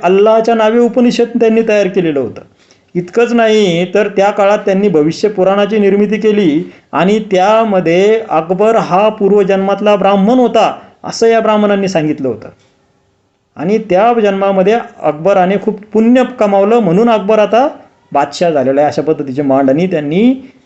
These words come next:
त्या भविष्य पुराणात केली होती. तात्पर्य हे की मध्ययुगामध्ये, शिवकाळामध्ये ब्राह्मणांचं रक्षण करण्यासारखी परिस्थिती नव्हती, त्यामुळे शिवाजी महाराजांना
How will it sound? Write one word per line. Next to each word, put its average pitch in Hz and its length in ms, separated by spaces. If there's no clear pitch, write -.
त्या 160 80
भविष्य 139 320
पुराणात 147 420
केली 135 140
होती. 113 300
तात्पर्य 185 460
हे 156 440
की 190 100
मध्ययुगामध्ये, 165 1120
शिवकाळामध्ये 160 1300
ब्राह्मणांचं 147 920
रक्षण 190 680
करण्यासारखी 170 1120
परिस्थिती 156 920
नव्हती, 160 720
त्यामुळे 175 400
शिवाजी 165 540
महाराजांना 170 960